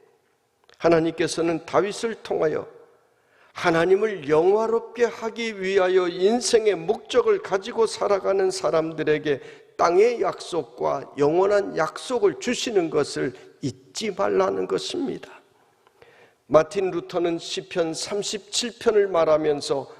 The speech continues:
그리스도인들이 시편 삼십칠 편을 통해 이 땅에서 인내를 배워야 한다라고 말했습니다.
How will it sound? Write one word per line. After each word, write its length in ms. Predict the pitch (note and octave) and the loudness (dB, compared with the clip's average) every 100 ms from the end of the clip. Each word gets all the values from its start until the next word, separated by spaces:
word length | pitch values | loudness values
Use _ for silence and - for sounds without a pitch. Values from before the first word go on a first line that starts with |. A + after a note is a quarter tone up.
| - _ | -20 _
그리스도인들이 1160 | - E3 G3+ - A#3 G3+ F3+ D3+ D#3 C#3+ - - | -2 -2 -2 0 4 4 4 -4 -6 -8 -10 -16
시편 640 | - - G#3 - G#3+ G3+ | -12 -10 -10 -6 -4 -4
삼십칠 800 | G3+ - - A#3+ - A#3+ - A#3 G#3 | -6 -10 -8 -8 -8 -10 -8 -8 -8
편을 340 | - F#3+ F3 - | -2 0 0 -2
통해 320 | D#3+ D3+ B2 - - - | 0 0 0 -6 -20 -12
이 100 | - - | -6 -2
땅에서 800 | F3 D3+ D3+ C#3+ D3 C3+ - - | 2 2 0 -6 -6 -8 -8 -12
인내를 1000 | G3 F#3+ A#3 A#3 A3 E3 E3 D3 - - - | -6 -4 -2 0 0 0 -4 -4 -10 -20 -6
배워야 560 | C3 C3 C3 D#3+ F#3 | -4 -2 -2 -4 -6
한다라고 720 | F3+ - G3 F3+ F3 E3 F#3 E3+ | -8 -8 -8 -4 -4 -6 -6 -4
말했습니다. 800 | E3 D#3 D#3+ - - - - | -2 -2 -4 -8 -10 -12 -14